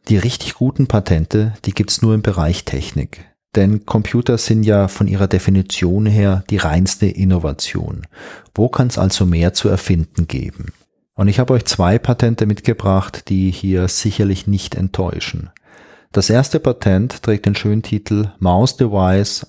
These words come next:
with a Built-in Printer und ihr müsst euch das mal auf der Zunge zergehen lassen. Das Beste aus zwei Welten. Eine Maus und ein Drucker, vereint in einem Gerät.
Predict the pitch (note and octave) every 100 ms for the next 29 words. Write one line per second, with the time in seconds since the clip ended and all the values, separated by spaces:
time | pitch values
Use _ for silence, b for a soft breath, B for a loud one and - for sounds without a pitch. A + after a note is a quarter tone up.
0 | - G2 F#2 G2 G#2+ G#2+ G2+ G2+ - F#2
1 | F2+ - G#2 C3 - b b b b _
2 | G2 F#2+ F#2+ - G2+ G2 G#2+ - G#2 -
3 | F2+ - G2+ F2 F2 - G2 - - F2
4 | D#2+ - - - D#2+ D#2 - - - -
5 | _ _ - E2+ - - F#2+ A#2 - A#2
6 | F2 D#2+ - - E2 D#2+ E2+ D2 D2 _
7 | D2 C#2 _ B B _ F#2+ F#2+ F2+ D#2+
8 | F2 A#2+ - - A2+ G#2 G2 - F#2 -
9 | D#2 D#2 - - - F#2+ - E2 F2+ F2
10 | - - _ - F#2 E2 F#2 G#2 G#2+ G2+
11 | F#2 E2 E2 -